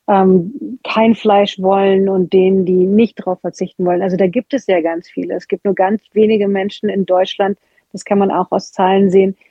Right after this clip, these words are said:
die to-, die, die, die, die, äh, extreme Mengen an Fleisch essen und, äh, denen das auch wahnsinnig wichtig ist und die nie, nie drauf verzichten würden. Es gibt viele, viele Menschen, die Fleisch essen und die sich Gedanken machen und die gerne weniger essen würden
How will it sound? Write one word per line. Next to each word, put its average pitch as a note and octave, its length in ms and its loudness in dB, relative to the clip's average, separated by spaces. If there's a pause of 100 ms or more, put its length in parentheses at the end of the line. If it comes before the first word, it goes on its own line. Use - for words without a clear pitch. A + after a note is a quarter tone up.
(340)
die G#3+ 280 4 (320)
to-, A#3+ 200 2
die, G3+ 340 0
die, F#3+ 240 4
die, F#3+ 200 4
die, F#3 520 4
äh, F3 280 2 (260)
extreme A#3+ 640 2
Mengen G#3 340 2
an F#3+ 140 -6
Fleisch F#3+ 460 -2
essen F3+ 480 -6
und, F#3 480 -4
äh, F3+ 200 0
denen F3+ 240 2
das F#3+ 240 -4 (160)
auch F3 200 -4 (100)
wahnsinnig F#3 560 -2
wichtig F#3+ 320 -2
ist - 220 -8
und G3 100 -2
die F#3 80 -2
nie, F#3 220 0
nie G3 260 2
drauf F#3 240 -2
verzichten G3 500 -4
würden. F3+ 220 2
Es F#3+ 140 -6
gibt G#3 200 -4 (140)
viele, C4 340 6
viele A3+ 280 0
Menschen, G3+ 420 0
die F#3+ 140 0
Fleisch F#3 340 0
essen F#3 380 -4
und F3+ 160 -2
die F3+ 80 -2
sich F3 160 -6
Gedanken F#3 500 -2
machen F3 300 -4
und F3 120 -4
die F#3 80 0
gerne F3 280 0
weniger G3 420 2
essen E3+ 300 -4
würden F3 400 0